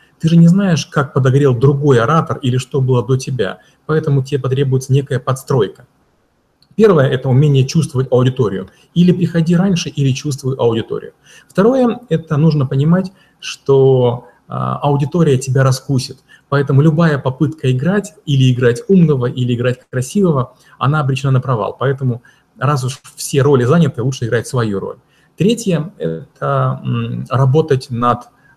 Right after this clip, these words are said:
качеством речи. Мы часто не-, неправильно используем ударение, мы не понимаем значение слов, мы ошибаемся в фактах, датах,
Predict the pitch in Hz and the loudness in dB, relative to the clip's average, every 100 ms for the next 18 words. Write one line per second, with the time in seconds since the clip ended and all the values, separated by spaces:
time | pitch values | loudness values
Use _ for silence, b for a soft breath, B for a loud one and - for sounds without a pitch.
0 | - 156 135 131 - 135 143 110 - - | -4 0 0 -2 0 0 2 0 -4 -14
1 | - b b 131 131 - 143 - 120 - | -20 b b -4 -2 -2 -4 -4 -6 -2
2 | 131 139 131 151 131 120 - 139 123 117 | 0 0 0 2 2 0 -2 -2 -2 -2
3 | 117 131 117 110 107 101 101 b b b | -2 0 0 0 -2 -4 -6 b b b
4 | 123 131 131 135 131 135 139 123 127 - | 2 4 4 2 4 4 2 0 -2 -2
5 | 131 123 110 - 107 104 - b b b | 0 0 0 -4 -4 -6 -10 b b b
6 | 127 131 123 - 127 139 131 - 127 - | 2 2 0 -2 0 2 0 -2 -6 -4
7 | 131 131 - 110 107 120 127 - - | -2 0 -2 -4 -2 0 0 -2 -8